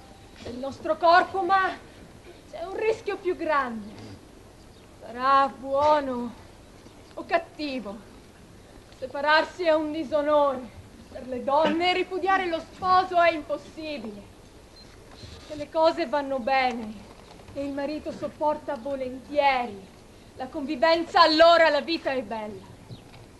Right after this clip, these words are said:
Se no, meglio morire. Quando si stanca di stare a casa, l'uomo può andare fuori a distrarsi.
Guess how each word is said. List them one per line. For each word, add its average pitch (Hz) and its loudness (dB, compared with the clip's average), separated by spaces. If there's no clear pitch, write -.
Se - -16
no, 233 -4
meglio 233 -4
morire. 202 -12
Quando 330 -4
si 349 -6
stanca 381 0
di 339 -4
stare 349 2
a 320 4
casa, 339 4
l'uomo 320 4
può 320 2
andare 302 6
fuori 320 4
a 320 2
distrarsi. 339 2